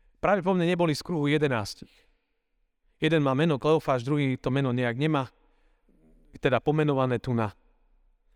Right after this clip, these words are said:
Odchádzajú do mestečka Emaus. Teológovia a bádatelia nemajú úplne jasno, kde boli vtedajšie Emauzy. Sú asi tri lokality, ktoré sa to nejak tak hovorí, že tam asi išli.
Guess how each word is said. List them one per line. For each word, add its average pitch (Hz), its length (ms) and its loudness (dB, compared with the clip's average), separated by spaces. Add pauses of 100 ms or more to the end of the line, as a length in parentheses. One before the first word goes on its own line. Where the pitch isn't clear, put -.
(220)
Odchádzajú 160 480 0
do 151 80 0
mestečka 156 540 -2
Emaus. 127 460 -4 (1040)
Teológovia 160 880 2
a 135 160 0
bádatelia 139 800 0 (160)
nemajú 160 480 0
úplne 139 240 0
jasno, 117 400 -4
kde 131 560 -2
boli 131 480 -2 (280)
vtedajšie 135 480 -2
Emauzy. 110 480 -4 (360)
Sú 185 280 0
asi - 200 0
tri 175 160 0
lokality, 156 560 0 (120)
ktoré 135 240 0
sa 131 240 -4
to - 160 -4
nejak 135 240 -2
tak 123 160 -4
hovorí, 127 280 -4
že 113 120 -10
tam 147 280 0
asi 135 320 -2
išli. - 320 -8